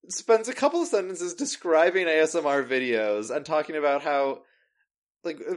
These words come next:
sort of what A S M R is, what sorts of things might be featured in A S M R, and then saying, like,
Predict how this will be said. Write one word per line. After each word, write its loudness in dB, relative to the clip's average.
sort -6
of -8
what 2
A 4
S -4
M 0
R 4
is, 2
what 0
sorts 0
of -2
things 0
might 4
be -8
featured -4
in -2
A 0
S -2
M -4
R, 2
and 0
then -2
saying, -2
like, -6